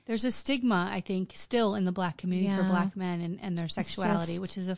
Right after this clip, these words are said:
Speaker 1: which is a shame.
Speaker 2: It's terrible.
Speaker 1: Yeah.
Speaker 2: Um,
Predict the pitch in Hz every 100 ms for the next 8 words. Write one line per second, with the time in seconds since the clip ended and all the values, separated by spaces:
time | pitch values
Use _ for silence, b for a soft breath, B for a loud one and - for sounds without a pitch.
0 | - 262 196 208 196 170 190 175 170 180
1 | _ _ - - - - 247 208 170 170
2 | 214 190 170 180 _ _ - 214 202 190
3 | 185 185